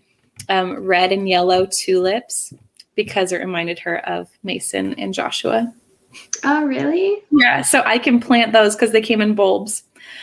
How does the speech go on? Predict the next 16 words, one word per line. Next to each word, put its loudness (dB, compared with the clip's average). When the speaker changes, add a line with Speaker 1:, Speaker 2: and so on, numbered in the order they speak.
Speaker 1:
So -2
I 4
can 6
plant 0
those 0
outside. -2
So -6
I'll 0
have -4
little -2
red -4
and 4
Speaker 2:
Aw. 4
Speaker 1:
yellow -2
tulips. -6
Yay. -2